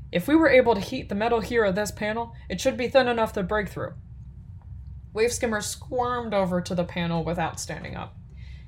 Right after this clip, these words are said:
He breathed a few times, preparing himself. Then,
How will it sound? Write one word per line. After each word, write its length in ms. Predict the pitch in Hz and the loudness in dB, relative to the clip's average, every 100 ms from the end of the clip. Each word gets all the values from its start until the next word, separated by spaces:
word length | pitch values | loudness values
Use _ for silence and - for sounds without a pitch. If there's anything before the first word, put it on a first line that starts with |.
| - | -12
He 140 | 226 | -8
breathed 420 | 190 254 262 240 | -4 -2 -2 -4
a 80 | 170 | -6
few 220 | - 147 | -8 -10
times, 380 | - 151 151 160 | -8 -8 -8 -10
preparing 480 | - 185 - 190 170 | -10 -10 -4 -2 -2
himself. 480 | 175 - - - - - - - - - - - | -4 -8 -10 -12 -16 -16 -14 -14 -14 -14 -8 2
Then, 320 | 240 214 233 | 4 4 -4